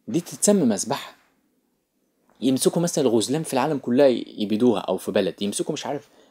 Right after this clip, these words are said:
الطيور و-، وده، آه، في دول من الدول الغربية عملت الكلام ده، عملت الكلام ده في نوع من الطيور وانقرض، ونوع من مش عارف من إيه وانقرض و-، يجوا بقى للمسلمين <clears throat> اللي هم لا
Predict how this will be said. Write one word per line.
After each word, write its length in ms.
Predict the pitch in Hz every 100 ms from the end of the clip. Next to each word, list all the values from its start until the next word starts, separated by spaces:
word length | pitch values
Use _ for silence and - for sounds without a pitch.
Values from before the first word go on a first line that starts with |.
| -
الطيور 500 | - 123 135 156 117
و-، 140 | - _ _ _ _ _ _ _ _ _ _ _ _ _ _ _ _ _ _ _ -
وده، 440 | 120 240 269 185
آه، 560 | 73 113 95 85 82 -
في 260 | - 151
دول 380 | 127 123 214 254
من 100 | 131
الدول 240 | 113 127 208
الغربية 280 | 151 147 214
عملت 360 | 185 247 - -
الكلام 320 | - 202 196
ده، 100 | -
عملت 300 | 110 165 160
الكلام 300 | - 143 175
ده 80 | 151
في 220 | - 131
نوع 180 | 143 151
من 140 | 131
الطيور 460 | 117 - 120 156 147 110
وانقرض، 640 | 117 104 - 143 143 110
ونوع 260 | 104 143 147
من 100 | 127
مش 140 | -
عارف 180 | 123 -
من 60 |
إيه 100 | 123
وانقرض 460 | 143 123 - 139 120
و-، 140 | 113 - _ _ _ _ _ _ _ _ -
يجوا 200 | 196 254
بقى 220 | 277 214
للمسلمين 720 | 175 139 135 - 123 175 151 - _ _
<clears throat> 300 | - 175 120
اللي 160 | 117
هم 200 | 165 254
لا 300 | 180 113 123